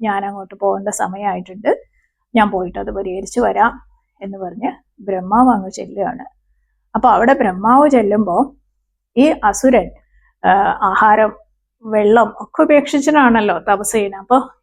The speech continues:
എല്ലും കോലുമായി മാറിയിട്ടുണ്ട്. പക്ഷേ അയാളുടെ തേജസ് വർദ്ധിച്ചു വരികയായിരുന്നു. മറ്റൊരു സൂര്യനെ പോലെ അരുണൻ ശോഭിച്ചു എന്നാണ്, അരുണൻ എന്ന ഈ അസുരൻ മറ്റൊരു സൂര്യനെ പോലെ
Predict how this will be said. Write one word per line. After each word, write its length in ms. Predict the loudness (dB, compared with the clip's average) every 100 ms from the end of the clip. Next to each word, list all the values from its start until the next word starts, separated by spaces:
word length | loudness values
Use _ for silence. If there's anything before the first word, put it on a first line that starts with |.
| -6
എല്ലും 400 | -2 0 2 2
കോലുമായി 480 | 4 4 6 4 4
മാറിയിട്ടുണ്ട്. 680 | 2 2 0 -4 -2 -2 -2 -16 _ _
പക്ഷേ 500 | -16 -14 -4 -2 -2 _ _ _ _ _ -4
അയാളുടെ 340 | 2 2 2 0
തേജസ് 880 | -2 0 2 2 2 2 2 0 -4 _ _ _ _ _
വർദ്ധിച്ചു 560 | -4 -2 0 0 4 4
വരികയായിരുന്നു. 680 | 4 2 -4 -6 -10 -18 _ _ _ _ _
മറ്റൊരു 580 | -2 -2 _ 4 6 6
സൂര്യനെ 640 | 4 4 6 6 4 4
പോലെ 460 | 4 4 4 0 -4 _ _ _
അരുണൻ 460 | -8 0 2 2 0 _ _
ശോഭിച്ചു 680 | -4 -4 -4 -10 -4 -2 -2 -6 -16
എന്നാണ്, 340 | -14 -16 -20
അരുണൻ 540 | -20 _ -6 -4 -4
എന്ന 260 | -6 -4 -4
ഈ 120 | -2 -2
അസുരൻ 420 | -2 -2 -2 -2 -10
മറ്റൊരു 400 | -14 2 4 4
സൂര്യനെ 460 | 2 -2 -2 -6
പോലെ 400 | -8 -6 -4 -6